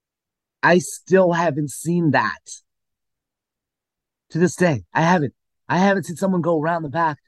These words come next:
or someone off the elbow back to you. Well, maybe one or two players do it now because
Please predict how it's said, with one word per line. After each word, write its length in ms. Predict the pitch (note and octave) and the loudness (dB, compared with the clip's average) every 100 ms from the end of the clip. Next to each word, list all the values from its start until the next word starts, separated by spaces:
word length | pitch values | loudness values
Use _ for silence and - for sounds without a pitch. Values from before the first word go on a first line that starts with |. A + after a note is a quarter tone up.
| _ _ | _ _
or 60 | B2 | -6
someone 320 | F3 F3 E3 | -2 -2 -2
off 260 | B2+ C3+ - | -2 -4 -2
the 180 | C#3 | -4
elbow 480 | B2+ F3 C3+ A#2 A2+ - _ | 0 2 2 0 -4 -12 _
back 220 | C#3+ D#3+ - | 0 0 -2
to 100 | C#3+ | -6
you. 260 | F3 G#2+ | -6 -8
Well, 120 | A2 | -4
maybe 260 | C#3+ G3 G#3 | 0 2 2
one 220 | F#3 F3+ | 0 -4
or 40 | F3+ | -6
two 140 | F3+ | -8
players 300 | F3+ D3+ C3 | -6 -4 -2
do 140 | C#3 | -2
it 40 | B2+ | -2
now 220 | D3 C#3 | -2 -4
because 240 | A#2+ - | -6 -12